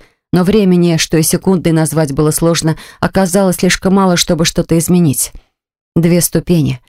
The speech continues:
Ровно столько отделяло нас от алтаря. Лорд Риордан остановился, повернулся лицом к собравшимся. "Рад приветствовать вас всех тут. Приятно знать, что вас интересует моя судьба, что каждый из вас принял мое приглашение".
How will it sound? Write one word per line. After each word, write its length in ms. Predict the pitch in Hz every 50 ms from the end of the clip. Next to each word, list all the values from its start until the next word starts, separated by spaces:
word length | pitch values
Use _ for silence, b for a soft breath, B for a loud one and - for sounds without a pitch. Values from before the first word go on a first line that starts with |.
| _ _ _ -
Ровно 300 | - 175 180 160 156 185
столько 440 | - - - 220 208 180 - - 151
отделяло 420 | 139 135 160 165 160 160 151 151
нас 260 | 147 151 156 - -
от 160 | - 160 - -
алтаря. 480 | 156 143 - 160 160 156 151 147 135 _ _ _ _ _ _ _ _ _ _ _ _ -
Лорд 300 | 196 240 277 294 - - -
Риордан 600 | - 208 220 226 220 214 202 180 202 214 208 202 -
остановился, 800 | - 175 - - 180 170 170 165 156 156 170 180 180 - - 175
повернулся 540 | - 165 160 170 165 196 208 208 - -
лицом 360 | 170 151 143 - - 185 175 170
к 40 |
собравшимся. 840 | - - 185 170 - 175 151 - - - - 120 - - - - - _ _ _ _ _ _ _ _ _ _ _ _ _ _ _ _ -
"Рад 300 | 139 139 151 147 - _
приветствовать 680 | - - 143 139 143 156 151 - - - 143 147 139 -
вас 220 | 127 139 131 -
всех 320 | - - - 139 - - -
тут. 300 | - 123 104 - - - - b b b b b b b
Приятно 640 | - 143 147 147 151 170 196 - - 202 208 202
знать, 260 | 180 170 175 170 143
что 180 | - - - 143
вас 220 | 139 151 143 -
интересует 640 | 160 147 143 - 151 151 147 - 151 135 123 - -
моя 180 | 143 139 135
судьба, 460 | 127 - 143 131 131 131 139 131 123 - _ _ _
что 260 | - - - - 147
каждый 420 | - - 160 156 156 123 - 143 147
из 120 | 135 127
вас 240 | 131 151 147 - -
принял 420 | - - 139 151 147 143 143 139
мое 220 | 135 143 147 143 131
приглашение". 800 | - 151 139 139 147 143 - - 147 139 117 107 - 113 -